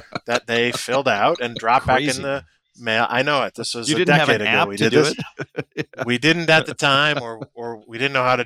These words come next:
Speaker 2: use it. I can't quite remember, but we actually had, you know, envelopes with stamps on 'em, and they filled out a s-, the, pulled out, pulled out the survey and filled it out at the end. They also gave 'em a five dollar Starbucks gift card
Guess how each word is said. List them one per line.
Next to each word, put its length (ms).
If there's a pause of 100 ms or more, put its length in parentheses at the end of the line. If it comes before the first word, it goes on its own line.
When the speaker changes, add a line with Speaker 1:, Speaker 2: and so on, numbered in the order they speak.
(140)
Speaker 2:
use 260
it. 120
I 80
can't 240
quite 220
remember, 380
but 240
we 160
actually 380
had, 300 (220)
you 100
know, 260
envelopes 520
with 80
stamps 460
on 180
'em, 200 (360)
and 120
they 100
filled 300
out 240 (100)
a 60
s-, 160
the, 180
pulled 240
out, 180
pulled 160
out 140
the 80
survey 440
and 140
filled 220
it 80
out 160
at 60
the 140
end. 320 (300)
They 140
also 260
gave 220
'em 80
a 80
five 260
dollar 200
Starbucks 420
gift 200
card 380